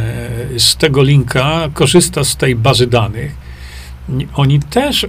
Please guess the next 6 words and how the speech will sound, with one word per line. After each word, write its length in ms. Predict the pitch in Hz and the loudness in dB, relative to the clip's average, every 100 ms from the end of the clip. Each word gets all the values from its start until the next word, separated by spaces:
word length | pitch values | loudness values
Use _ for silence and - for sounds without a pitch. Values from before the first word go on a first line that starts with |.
| - | -2
opowiadają 680 | 147 143 131 131 143 139 | -2 0 0 2 2 2
tego 240 | 120 131 127 | 0 -2 -2
typu 280 | 127 117 117 | -2 -2 -2
rzeczy, 640 | 123 113 - 135 151 165 | -2 -4 -6 -4 -4 -4
że, 460 | 117 101 113 139 139 | -4 -2 -2 -2 -4
no, 260 | 117 113 143 | -6 -6 -6